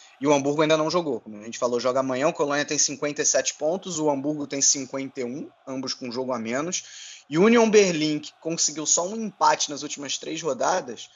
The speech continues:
mas a re-, irregularidade tá tão grande nesses times aí que tão brigando pelo acesso que o Union Berlin continua na posição do play-off com quarenta e oito pontos, até relativamente tranquilo, porque o Paderborn tem quarenta e cinco e o Holstein Kiel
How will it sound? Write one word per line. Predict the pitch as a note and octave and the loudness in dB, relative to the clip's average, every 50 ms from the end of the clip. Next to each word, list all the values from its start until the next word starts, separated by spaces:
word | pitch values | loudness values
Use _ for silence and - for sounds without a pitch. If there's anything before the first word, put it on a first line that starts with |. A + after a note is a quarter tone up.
| _ _ - _ _ _ _ _ | _ _ -20 _ _ _ _ _
mas | B2 C3 B2+ D3 | -6 -4 0 0
a | D3 | 0
re-, | D3 D#3+ - D3+ | -2 -2 -4 -4
irregularidade | D3 C#3 D3+ D#3 D#3+ D#3+ D#3 D#3 D3+ C3+ C#3+ C#3 C#3 - | 0 0 0 -2 0 0 0 0 0 0 -2 -2 -2 -2
tá | D3+ C3+ | -4 -4
tão | - E3+ F3+ G#3+ | -4 -4 -6 -4
grande | F#3+ E3 D3+ D#3 D#3+ D3+ C#3+ | -4 -2 -2 -2 -2 -4 -4
nesses | C#3 C#3 C3 - C3+ - | -4 -4 -4 -2 -2 -2
times | - C3+ C3+ C3 B2 | -4 -4 -6 -6 -4
aí | B2+ B2+ | -4 -4
que | B2 - | -4 -8
tão | C3+ C3 | -12 -10
brigando | B2+ C3 A#2 B2+ B2+ B2 | -8 -8 -8 -8 -10 -8
pelo | - C#3+ C#3 C#3 | -6 -2 0 0
acesso | C3 - - D3+ D#3 - - | 0 2 2 2 0 0 -2
que | - | -6
o | E3+ | -6
Union | D#3+ D#3 D#3 D#3 | -4 -4 -4 -2
Berlin | D3+ D#3 D3 D3+ E3 | -2 -2 -2 -2 -4
continua | - - E3 E3+ - - E3 D#3 D3+ D#3 E3 | -4 -4 -2 0 0 -2 0 -2 -2 -2 0
na | E3 D#3+ | -2 -2
posição | D#3+ D#3+ D3+ - - D3 C#3+ | -2 -2 -2 0 0 -2 -4
do | - | -8
play-off | - D#3+ C#3 B2+ C3 C#3 - | -6 -4 -2 0 0 0 0
com | - D#3 C#3+ | -2 -10 -2
quarenta | - D#3 D3 C#3 C#3 C#3+ C#3 D#3 | 0 0 2 2 -2 -4 -2 -2
e | C#3+ | -2
oito | C#3+ C#3 C#3 D3 C3+ | -2 -2 -4 -8 -12
pontos, | _ - B2+ C3+ C#3+ C#3 - - - - - - - - - | _ -4 -4 -4 -4 -4 -6 -8 -8 -14 -18 -18 -18 -14 -4
até | - C#3 - - C#3+ | -4 0 4 4 6
relativamente | D#3 D#3 D3+ D3+ D3+ - D#3 D#3+ D#3 D#3 D3+ - - | 6 6 6 6 4 4 2 2 0 2 -2 -2 -2
tranquilo, | E3+ E3 F3 E3+ - C#3 C3+ B2 A#2+ | 0 -4 -4 -4 -4 -6 -6 -6 -6
porque | - - | -6 -6
o | B2+ | -4
Paderborn | - C3+ C#3 C#3 C#3 C3 B2+ B2 B2+ C3 C3 C3+ C3 B2 | 0 0 0 2 2 0 0 2 2 2 2 2 -2 -4
tem | - C3+ B2 | -8 -8 -2
quarenta | C#3+ C3+ C3 C#3 C3 D3 | 0 0 0 0 -2 -2
e | C#3 | 0
cinco | - - - D#3+ E3+ E3+ F#3 | 0 0 -2 -4 -6 -6 -6
e | F3 | -6
o | D#3 | -4
Holstein | D#3 D#3+ D#3 D3+ - D#3+ D3+ C#3 | -4 -4 -4 -4 -6 -6 -8 -10
Kiel | - - D3 D#3 E3+ | -8 -6 -6 -6 -6